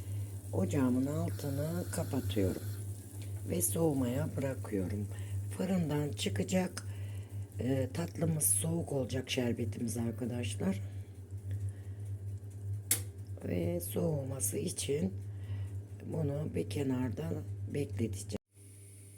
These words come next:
Şöyle fırından aldım arkadaşlar. Tekrar çiziklerin olduğu bölümden tatlımı kesiyorum. Tekrar fırına vereceğim.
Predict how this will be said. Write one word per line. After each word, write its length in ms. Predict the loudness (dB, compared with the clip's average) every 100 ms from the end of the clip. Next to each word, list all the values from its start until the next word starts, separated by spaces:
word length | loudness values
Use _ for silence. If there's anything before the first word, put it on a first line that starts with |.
| -20 -20 -20 -20 -18 -18 -18 -18 -18 -18 -18 -18 -18 -18 -18 -18 -18 -18 -18 -18 -14 -8 2
Şöyle 320 | 6 8 6
fırından 500 | 4 4 6 6 6
aldım 400 | 4 2 4 4
arkadaşlar. 680 | 4 2 0 0 -2 0 -2 2
Tekrar 500 | 2 2 2 2 2 -2 -10 -10 -10 -12 -12 -12 -12 -6
çiziklerin 800 | -2 0 -2 0 4 6 8 6
olduğu 680 | 6 2 2 4 4 4 2
bölümden 720 | 0 4 4 4 4 4 2 -4 -10 -14 -14 -14 -14 -14 -14 -14 -12 -12 -12 -6
tatlımı 640 | -2 -2 0 2 4 4 2
kesiyorum. 760 | 2 4 4 4 4 4 4 2 -4 -2
Tekrar 440 | 2 4 6 6
fırına 420 | 4 6 10 10 10
vereceğim. 580 | 8 6 2 2 2